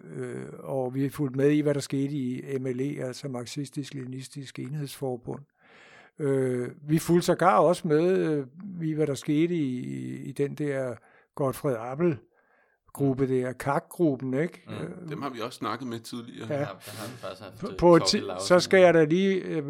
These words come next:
Speaker 1: bare nævne, at, øh, at, øh, en af vores ledende kammerater, det var Jørgen Larsen, som var, var B og V-arbejderen der, der vel nok var en sådan ideologisk og praktisk, øh, drivkraft i, i vores gruppe.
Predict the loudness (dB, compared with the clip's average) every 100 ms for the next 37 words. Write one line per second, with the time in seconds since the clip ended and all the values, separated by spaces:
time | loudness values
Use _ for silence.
0 | -2 6 6 6 2 2 0 0 -2 -2
1 | -6 -4 -4 -6 -10 -12 -14 -14 -16 -14
2 | -8 -8 -8 -6 -4 -4 -2 0 4 4
3 | 4 2 2 0 0 2 0 2 4 6
4 | 4 2 -2 -4 -2 -2 -4 -6 -4 -4
5 | -2 -4 -6 -8 -6 -4 -4 -6 -6 -6
6 | -4 -6 -8 -8 -6 -6 -4 -6 -6 -8
7 | -8 -8 -8 -6 -6 -4 -6 -6 -6 -6
8 | -6 -10 -16 _ _ -10 -10 -8 -8 -8
9 | -8 -10 -10 -12 -10 -12 -12 -16 -12 -8
10 | -6 -6 -6 -6 -4 -6 -6 -8 -10 -8
11 | -8 -8 -8 -8 -8